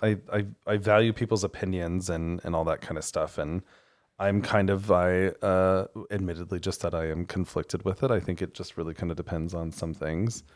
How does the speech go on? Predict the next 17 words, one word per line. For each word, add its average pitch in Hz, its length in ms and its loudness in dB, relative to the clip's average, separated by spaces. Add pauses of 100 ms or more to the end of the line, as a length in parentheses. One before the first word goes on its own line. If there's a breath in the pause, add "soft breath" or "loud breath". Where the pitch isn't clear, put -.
(320 soft breath)
Um, 90 320 0
but 101 220 4
for 110 240 8
the 104 100 6
most 101 380 2
part, 131 360 2
I 101 60 2
don't 92 400 0
think, 80 220 -8 (260)
I 87 60 -6
don't 92 140 -4
think 98 120 -2
anyone 98 280 4
should 80 180 -4
be 90 120 -10
murdering 82 380 -4
anything, 92 420 -4